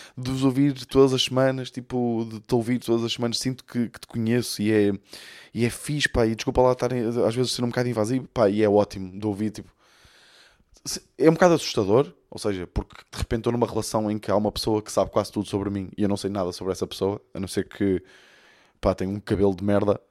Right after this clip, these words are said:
eh, uma boa parte das vezes. <laughs> Mas, mas, mas é bué bom. É bué bom de ouvir. Obrigado pelas mensagens. Tentei responder a toda a gente. E, eh, porque também deixei passar um dia, depois as histórias já tinham desaparecido e depois eu não sabia se as histórias tinham sido em relação a isso. Então de repente era estranho eu estar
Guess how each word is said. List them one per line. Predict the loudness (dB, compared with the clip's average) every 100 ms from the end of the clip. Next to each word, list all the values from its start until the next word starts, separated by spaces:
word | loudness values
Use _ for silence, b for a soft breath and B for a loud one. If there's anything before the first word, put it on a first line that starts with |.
| -6
eh, | -4 -4 -6 -4
uma | -4
boa | -2 -4
parte | -6 -4
das | -6
vezes. | -4 -6 -6 -10 -10
<laughs> | -10 -10 -8 -8 -8 -8 -10 -10 -18 -20 -20 B B B B
Mas, | 0 4 6 4 2 -2 -10 -10
mas, | -8 -4 -2 0 -2 -6
mas | -6 -4
é | -2
bué | -2
bom. | -4 -8 -14 _ _ -12
É |
bué | -8 -6
bom | -6 -6
de |
ouvir. | -2 0
Obrigado | 0 0 -2
pelas | -2 -4
mensagens. | -2 -2 -2 -6
Tentei | -10 -12
responder | -10 -6 -6
a |
toda | -6 -8
a | -8
gente. | -8 -10 -12
E, | -10 -8 -6
eh, | -8 -10 B B B B B B -10
porque | -8 0
também | 0 2
deixei | 0 -2
passar | -2 -4
um | -4 -4
dia, | -2 -2
depois | -2
as | -4
histórias | 0 0 2
já | -2
tinham | -4
desaparecido | -4 -4 -4 -4 -4 -4
e |
depois | -4 -4
eu | -4
não | -4
sabia | -2 -2
se | -2
as | -8
histórias | 0 0 0 -6
tinham | -8 -4
sido | -2 0
em |
relação | 0 -2 -2
a | -2
isso. | -2
Então | -6 -8
de |
repente | -4 -2 0
era | -2
estranho | -4 -4 -2
eu |
estar | -2 -2